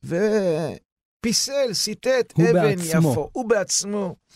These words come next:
Speaker 1: עשה איזושהי יצירה, פיסל אותה, עשה משהו באבן הזאת, שהיא לא הייתה סתם אבן רגילה,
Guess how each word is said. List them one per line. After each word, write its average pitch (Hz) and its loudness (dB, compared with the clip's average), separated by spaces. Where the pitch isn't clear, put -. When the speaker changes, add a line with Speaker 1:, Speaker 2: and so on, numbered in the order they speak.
Speaker 1:
עשה 208 2
איזושהי 175 -6
יצירה, 170 0
פיסל 180 0
אותה, 143 -4
עשה 214 0
משהו 202 -4
באבן 175 0
הזאת, 165 -4
שהיא 190 0
לא 233 6
הייתה 202 2
סתם 180 -2
אבן 160 0
רגילה, 160 2